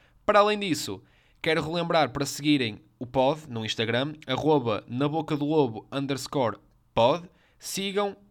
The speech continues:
partilhem com os vossos amigos para um gajo poder interagir, para poderem participar mais nas cenas.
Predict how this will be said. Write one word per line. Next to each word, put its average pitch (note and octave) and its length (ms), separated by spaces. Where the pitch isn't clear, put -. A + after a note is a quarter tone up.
partilhem D3+ 340
com D3 40
os - 80
vossos D3 240
amigos D3 380
para C#3 120
um C3+ 60
gajo C3+ 220
poder C3 200
interagir, B2+ 600
para B2+ 180
poderem B2 320
participar A#2+ 500
mais A#2 180
nas A2+ 120
cenas. B2+ 520